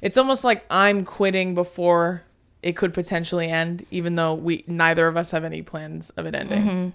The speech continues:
Speaker 1: Does that make sense?
Speaker 2: No, that makes sense to me, but I'm saying what I'm saying, I know more people <laughs> are doing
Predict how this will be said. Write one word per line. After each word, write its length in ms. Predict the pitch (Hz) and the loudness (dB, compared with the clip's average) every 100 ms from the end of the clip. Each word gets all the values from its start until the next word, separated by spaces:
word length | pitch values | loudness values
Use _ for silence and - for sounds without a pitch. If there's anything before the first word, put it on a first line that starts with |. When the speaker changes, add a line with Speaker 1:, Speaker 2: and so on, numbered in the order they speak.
| - | -8
Speaker 1:
Does 80 | - | -6
that 80 | 160 | -4
make 100 | 165 | -4
sense? 180 | 160 - _ _ - - - | -8 -12 _ _ -20 -20 0
Speaker 2:
No, 420 | 240 285 202 175 | 4 6 6 4
that 160 | 175 233 | 2 2
makes 160 | 247 - | 2 0
sense 240 | 196 175 | -2 -2
to 60 | 175 | -4
me, 40 | |
but 100 | 160 | 2
I'm 120 | 175 180 | 2 2
saying 200 | 180 165 | -2 0
what 160 | 160 | 2
I'm 180 | 165 190 | 2 2
saying, 280 | 180 165 156 | 0 -2 0
I 100 | 156 | 2
know 200 | 160 151 | 2 2
more 260 | 151 165 151 | 0 0 0
people 260 | 160 151 190 | 0 0 2
<laughs> 60 | 294 | 2
are 40 | |
doing 120 | - | 2